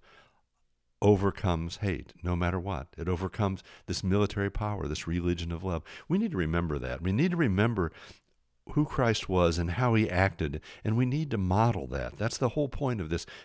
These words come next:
People of the Way, I believe, is that we need, you and I need to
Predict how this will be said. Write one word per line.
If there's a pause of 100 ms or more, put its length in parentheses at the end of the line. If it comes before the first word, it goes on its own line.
People
of
the
Way,
I
believe, (300)
is
that
we
need, (340)
you
and
I
need
to